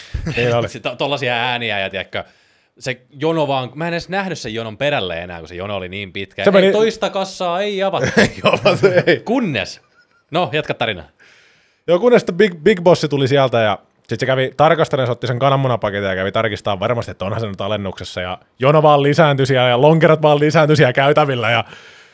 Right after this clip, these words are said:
Speaker 1: porukka ei mahtunut edes kaupasta, kauppaan enää sisään, kun se jono meni parkkipaikalla ja joka paikalla. <laughs> Se, tota, sitten, tota, me mentiin sen Big Bossin kanssa siihen toiselle kassalle ja oli hirveä rulianssi, että se sai palautettua sitten ne massit siitä tilille.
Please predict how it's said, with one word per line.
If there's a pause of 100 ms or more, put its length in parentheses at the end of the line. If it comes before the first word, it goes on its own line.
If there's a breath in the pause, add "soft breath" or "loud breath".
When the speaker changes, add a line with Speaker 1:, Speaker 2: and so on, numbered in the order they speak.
(240 loud breath)
Speaker 1:
porukka
ei
mahtunut
edes
kaupasta,
kauppaan
enää
sisään,
kun
se
jono
meni
parkkipaikalla
ja
joka
paikalla. (240)
<laughs>
Se,
tota, (1120 loud breath)
sitten,
tota,
me
mentiin
sen
Big
Bossin
kanssa
siihen
toiselle (200)
kassalle
ja (840)
oli
hirveä
rulianssi,
että
se
sai
palautettua
sitten
ne
massit
siitä
tilille.